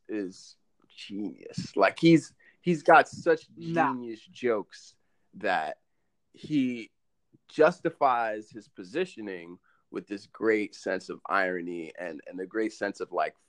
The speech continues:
Speaker 1: flimsiness of his philosophy, which, which I think separates him
Speaker 2: Yep.
Speaker 1: from Jared Carmichael.
Speaker 2: Yep.
Speaker 1: And, uh, yeah, I'm comedy nerding out.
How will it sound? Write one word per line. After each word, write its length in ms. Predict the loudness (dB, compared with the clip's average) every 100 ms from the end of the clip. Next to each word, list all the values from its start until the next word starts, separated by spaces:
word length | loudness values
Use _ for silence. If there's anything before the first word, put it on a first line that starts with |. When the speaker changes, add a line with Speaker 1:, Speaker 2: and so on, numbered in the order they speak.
| -6
Speaker 1:
flimsiness 680 | -4 -4 -6 -6 -6 -8
of 100 | -10
his 140 | -12 -12
philosophy, 800 | -4 4 4 4 -4 -18 -20 -12
which, 280 | -8 -8 -6
which 160 | -4 -2
I 100 | -2
think 200 | -4 -4
separates 640 | 2 2 2 -4 -6 -6
him 80 | 0
Speaker 2:
Yep. 160 | 2 2
Speaker 1:
from 300 | -2 -16 -20 _ _ _
Jared 340 | -6 -4 -4 -4
Carmichael. 640 | -2 0 -2 -8 -6 -4
Speaker 2:
Yep. 180 | -2 -4 -6 -4
Speaker 1:
And, 140 | -4 -4
uh, 60 | -10 -6 2
yeah, 200 | 4 4
I'm 120 | 0
comedy 400 | -2 -2 -2 -4 -6
nerding 440 | -4 -6 -6 -8
out. 260 | -8 -8